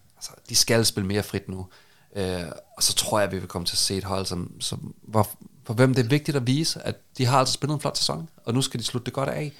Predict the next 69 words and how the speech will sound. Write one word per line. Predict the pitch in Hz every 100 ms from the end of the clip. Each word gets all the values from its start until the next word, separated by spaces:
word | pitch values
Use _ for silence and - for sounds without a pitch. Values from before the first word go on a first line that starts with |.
| - - - _ -
Øh, | 107 107 104 - -
og |
jeg | 113
kan | 127
sagtens | - 123 123
se, | 127
øh, | 120 104 104 104 - - - _
Jesus | 107 127 -
brænde | - 104 101 101
nogle | 101 104
rigtig | 107 -
flotte | 113 110
runder, | 110 113 117 104 117 - -
øh, | 117 101
sådan | - 107
af. | 113 120 - -
Det, | 139
man | 131
har | 127
talt | - 139 123
meget | 113 117
om |
i | 117
Arsenal, | 95 - 110
det | 110
er |
jo, | 113
at | 107
man | 110 107
vil |
gerne | 107 120
have | 123
de |
her | 123
spillere | - 127 120 120
ind, | 113
som, | - 95 - - -
som | - 107
forstår, | 110 - 143 135
hvad | 98
det |
vil | 101
sige | - - 120 135 147 - - - _ -
at |
spille | - 101 98
mere | 104
om |
et | 98 107
mesterskab. | 107 - - 87
Og | 98 120
det |
er | 117
jo, | 110
det | 110
er | 110
jo |
det, | 110 151
som | - 117
Zinchenko | - - 98 127 131 139 110
og | 90 90 92
Jesus | 104 120
blandt | 110 95
andet | 113
har | 131
fået | 123
rigtig | 110 -
meget | 120 120
ros | 151 127
for. | 113 113